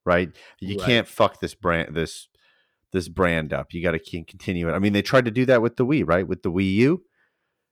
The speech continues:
Speaker 1: and that, that failed abysmally. But, um, I think they need to continue on the Switch name, Switch branding. Um, just some last little tidbits on earnings stuff. I think people enjoy it, honestly. I think people like hearing this little tiny crazy stuff. So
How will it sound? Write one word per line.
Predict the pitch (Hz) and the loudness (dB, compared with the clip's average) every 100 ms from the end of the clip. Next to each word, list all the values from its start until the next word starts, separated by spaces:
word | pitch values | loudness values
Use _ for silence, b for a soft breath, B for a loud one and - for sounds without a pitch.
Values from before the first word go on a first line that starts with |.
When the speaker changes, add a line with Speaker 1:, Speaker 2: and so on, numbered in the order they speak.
| _ | _
Speaker 1:
and | 92 101 | 0 4
that, | 101 67 | 2 4
that | 101 - | 2 2
failed | - 101 95 | 0 2 4
abysmally. | 92 92 101 98 82 78 85 | 2 0 0 -2 -4 -4 -2
But, | 90 82 - _ _ _ _ | 0 0 -2 _ _ _ _
um, | 92 85 80 76 71 | 0 0 -2 -6 -6
I | 85 | -8
think | - 95 - | -4 -6 -2
they | 87 | -4
need | 82 85 | -2 -6
to | 82 | -8
continue | 87 85 85 82 | -10 -10 -6 -4
on | 78 | -4
the | 67 | -6
Switch | - 87 78 - | -6 -6 -6 -8
name, | 73 71 | -8 -8
Switch | - 80 - | -10 -10 -10
branding. | - 80 73 69 69 b b b | -8 -6 -6 -8 -14 b b b
Um, | 104 110 95 82 69 _ _ | 2 4 4 -2 -10 _ _
just | 90 123 - | -4 -2 0
some | 120 | 0
last | 101 98 104 117 | 2 2 2 0
little | 101 | -2
tidbits | - 107 92 101 95 - | 0 -2 0 0 -2 -6
on | 87 90 | -6 -4
earnings | 87 90 90 - | -4 -2 -4 -4
stuff. | - 87 - | -2 -2 -2
I | |
think | 101 160 | -6 -6
people | 156 107 | -8 -8
enjoy | 80 78 67 | -8 -8 -8
it, | 62 - | -8 -10
honestly. | 71 73 69 - | -8 -8 -8 -10
I | 71 | -8
think | 76 | -10
people | 78 76 71 67 _ _ _ _ | -12 -8 -8 -8 _ _ _ _
like | 82 78 | -4 -4
hearing | 85 80 | -4 -6
this | 73 - | -8 -8
little | 82 78 | -8 -6
tiny | 76 76 76 73 71 _ | -8 -8 -6 -8 -12 _
crazy | _ 82 73 73 | _ -8 -8 -14
stuff. | - 76 | -10 -10
So | - 98 87 | -2 -2 -2